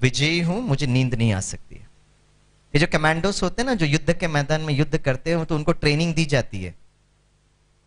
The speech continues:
तीन दिन से लेकर एक हफ्ता तक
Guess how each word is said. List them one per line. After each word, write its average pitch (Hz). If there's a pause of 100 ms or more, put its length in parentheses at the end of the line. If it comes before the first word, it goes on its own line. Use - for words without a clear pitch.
(680)
तीन 175
दिन 165
से 180
लेकर 160
एक 180
हफ्ता -
तक -